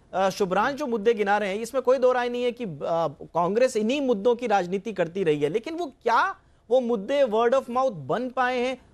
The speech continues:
वो लोगों की जुबान तक चले आए हैं, क्या वो ग्राउंड लेवल पर कई मुद्दों के रूप में स्टैंड करते हैं क्या?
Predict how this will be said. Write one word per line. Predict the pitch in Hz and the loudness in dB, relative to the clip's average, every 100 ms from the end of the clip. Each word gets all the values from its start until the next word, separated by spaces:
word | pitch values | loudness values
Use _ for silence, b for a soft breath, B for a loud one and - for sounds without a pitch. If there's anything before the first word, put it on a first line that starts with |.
| - | -2
वो | 214 | 2
लोगों | 214 254 | 2 0
की | 254 | -2
जुबान | 180 180 208 247 | -4 -2 -2 -2
तक | 247 - | -6 -6
चले | 208 233 | -2 0
आए | 247 247 | 0 -2
हैं, | 240 247 | -4 -6
क्या | - 214 | 0 2
वो | 240 | 2
ग्राउंड | 202 156 202 254 | 0 0 0 2
लेवल | 254 240 247 | 2 2 2
पर | 254 240 | 0 -4
कई | - 285 359 277 - _ - | -4 -6 -4 -6 -8 _ -6
मुद्दों | 180 214 269 294 | -2 0 2 2
के | 254 | 2
रूप | 269 254 | 0 0
में | 262 | 0
स्टैंड | 262 - 214 285 254 - | 0 -2 0 0 -4 0
करते | 233 247 302 | 0 0 -4
हैं | 285 | -4
क्या? | 156 | -8